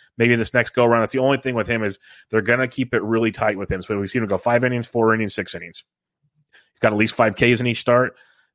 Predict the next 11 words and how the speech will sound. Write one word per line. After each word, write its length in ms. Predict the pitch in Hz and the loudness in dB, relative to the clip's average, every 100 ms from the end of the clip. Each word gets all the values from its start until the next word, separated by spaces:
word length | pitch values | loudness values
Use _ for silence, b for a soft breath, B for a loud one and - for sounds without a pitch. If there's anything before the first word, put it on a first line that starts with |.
| - | -8
at 60 | 107 | -2
least 220 | 113 - | -2 -2
sixteen 340 | 117 - 120 | -6 -4 -4
points 260 | 104 123 127 | 0 -2 -2
in 80 | 98 | -10
each 140 | 87 | -12
start. 320 | - 87 80 _ _ _ 117 | -10 -10 -10 _ _ _ -6
At 120 | 107 | -2
seventy-three 360 | 120 123 123 | 0 2 2
hundred 100 | 123 | 2
dollars, 360 | 117 117 127 | 6 6 4